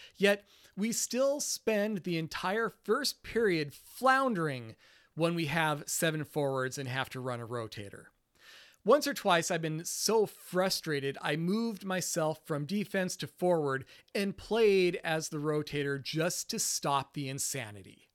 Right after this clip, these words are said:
Well, I finally have decided that enough's enough. I set out to determine the optimal way to run the rotator using math and rational thinking.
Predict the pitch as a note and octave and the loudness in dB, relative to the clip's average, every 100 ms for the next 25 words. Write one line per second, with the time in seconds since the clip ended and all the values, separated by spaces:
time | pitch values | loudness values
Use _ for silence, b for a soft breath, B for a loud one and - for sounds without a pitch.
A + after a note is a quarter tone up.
0 | _ _ _ _ B B B E3+ F3 F3 | _ _ _ _ B B B 2 2 -2
1 | B B B B2+ C3 - G3 A#3 B3 A3 | B B B -6 -4 4 4 6 0 -2
2 | A3 - F3+ F#3 D#3+ D#3 - D#3+ D#3 D3 | -2 0 2 2 0 -2 0 -2 0 -2
3 | - C#3+ C3 A2 - - _ _ B B | -2 -4 -6 -8 -14 -20 _ _ B B
4 | B - C3+ - G#3+ A#3+ A3 A#3 - F3 | B -2 -2 0 2 4 4 4 0 -4
5 | E3+ E3+ E3+ F3+ E3+ D#3 D3+ - F3+ A3 | -4 -4 -4 -2 -2 -4 -6 0 2 2
6 | A#3 C4 C4 A#3+ G#3 A3 F3 E3 F3+ F3 | 0 -2 2 2 2 2 2 0 0 -2
7 | D#3+ F3+ G3 E3+ E3 G3+ F#3+ D#3 C3+ C3+ | 2 0 0 -2 0 0 0 -2 -2 -2
8 | C3+ D#3+ D3+ D3+ C#3+ - B B C#3 D3 | -4 -4 -4 -4 -6 -10 B B -6 2
9 | F3+ G3+ - - b b b _ _ _ | 2 2 -6 -20 b b b _ _ _
10 | _ E3 D3+ C#3 D#3+ D#3+ F3+ D#3+ - C3+ | _ -2 0 4 4 4 -2 -2 -2 -4
11 | A2+ G#2 - | -6 -16 -20